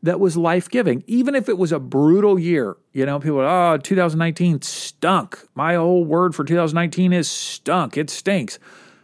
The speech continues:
Okay, well, what about if you, uh, change that word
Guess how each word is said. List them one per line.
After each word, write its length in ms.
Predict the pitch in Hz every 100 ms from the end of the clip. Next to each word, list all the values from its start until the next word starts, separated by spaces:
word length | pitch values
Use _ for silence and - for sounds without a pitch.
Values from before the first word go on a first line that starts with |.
| -
Okay, 140 | 262
well, 160 | 226 247
what 140 | 302
about 260 | 311 240 226
if 220 | 190 -
you, 500 | 185 190 190 185 170 _ _ _ _
uh, 180 | 147 147
change 540 | - - 233 285 240 -
that 220 | 127 120
word 380 | 120 113 110